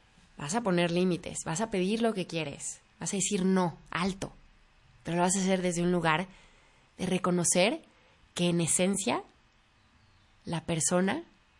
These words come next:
tiene esa inocencia que notaste en su niña o en su niño. Igual que tú. ¿Ok? Espero que esta meditación te traiga mucha luz y mucha paz.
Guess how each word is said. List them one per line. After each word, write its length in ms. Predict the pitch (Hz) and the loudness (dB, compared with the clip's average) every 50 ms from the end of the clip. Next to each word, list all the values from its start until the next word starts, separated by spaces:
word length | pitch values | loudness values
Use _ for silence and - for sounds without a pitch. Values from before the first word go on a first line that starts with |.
| _ _ _ _ _ _ - | _ _ _ _ _ _ -6
tiene 320 | - 175 180 180 185 175 | -2 0 0 2 2 2
esa 200 | 170 170 - 175 | 2 0 0 0
inocencia 600 | 170 170 160 156 156 - 156 156 151 - 156 151 | 0 0 0 0 -2 -2 -2 -2 -2 -4 -6 -6
que 120 | - 156 | -6 -6
notaste 500 | 151 151 147 - 151 147 147 135 - 156 | -6 -6 -6 -6 -6 -4 -4 -6 -6 -6
en 360 | 147 147 147 151 151 156 151 151 - _ _ | -6 -6 -6 -6 -8 -8 -10 -12 -16 _ _
su 220 | - - - - 156 | -12 -8 -4 -2 0
niña 420 | 156 156 160 165 160 147 143 139 | 2 2 2 2 0 -2 -4 -4
o 60 | 147 | -4
en 100 | 147 147 | -4 -6
su 160 | 147 - - | -6 -6 -4
niño. 280 | 147 151 151 151 - - - - _ _ _ _ _ _ _ _ _ _ _ - - - _ _ _ _ _ - _ _ _ - | -4 -4 -4 -6 -8 -12 -18 -20 _ _ _ _ _ _ _ _ _ _ _ -20 -20 -20 _ _ _ _ _ -20 _ _ _ -10
Igual 240 | - 180 175 202 214 | -6 -2 0 2 2
que 100 | 214 240 | 2 2
tú. 180 | 226 254 262 247 - - _ _ _ _ _ _ _ _ _ _ _ _ _ _ _ _ _ - _ _ - - - - _ - 190 | 0 0 -2 -2 -4 -12 _ _ _ _ _ _ _ _ _ _ _ _ _ _ _ _ _ -20 _ _ -20 -20 -20 -20 _ -12 -12
¿Ok? 140 | 175 175 202 214 285 330 - - - _ _ _ _ _ _ - - - - - - - - - - - - - - - | -6 -2 0 0 0 -2 -6 -14 -20 _ _ _ _ _ _ -20 -20 -20 -20 -20 -20 -20 -20 -20 -20 -20 -20 -18 -18 -6
Espero 220 | - - 220 226 | -2 2 2 2
que 80 | 226 226 | 4 2
esta 200 | - - 226 220 | 2 4 4 4
meditación 540 | 220 208 208 202 202 196 185 190 202 202 202 | 4 4 2 2 0 0 0 0 0 0 0
te 120 | 190 202 190 | 0 -2 0
traiga 280 | 196 196 202 202 202 | 2 2 4 4 4
mucha 280 | 202 202 208 - 233 220 | 2 2 0 0 2 2
luz 320 | 208 190 190 202 196 - | 2 2 2 2 0 -2
y 40 | 185 | -2
mucha 300 | 180 175 175 - 185 180 | -2 -2 -2 -2 -4 -2
paz. 240 | - 160 165 220 | -2 -2 -2 -4